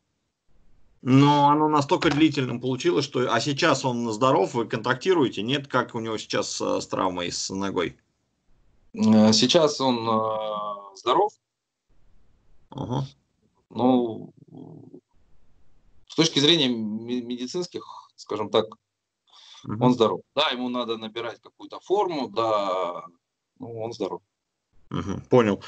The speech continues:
Speaker 1: Михаил, важный момент. Вот, э, вы столкнулись впервые с футболистом, а, который не, не ест мясо, а как-то веган, веган, правильно.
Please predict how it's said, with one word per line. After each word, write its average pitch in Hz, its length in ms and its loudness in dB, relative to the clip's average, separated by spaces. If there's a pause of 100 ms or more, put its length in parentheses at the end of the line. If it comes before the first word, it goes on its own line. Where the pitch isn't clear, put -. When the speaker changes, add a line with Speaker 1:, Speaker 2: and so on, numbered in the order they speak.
(200)
Speaker 1:
Михаил, 160 340 6
важный 175 260 6
момент. 196 360 2
Вот, 151 260 -2
э, 147 800 2
вы 131 560 -2
столкнулись 160 680 -2
впервые 175 380 4
с - 40 -4
футболистом, 135 760 0
а, 117 500 0 (180)
который 120 400 0
не, 120 420 0
не 123 180 -2
ест 127 240 0
мясо, 104 520 0
а 85 40 -2
как-то 98 360 -2
веган, 117 640 2
веган, 123 400 2
правильно. 107 580 2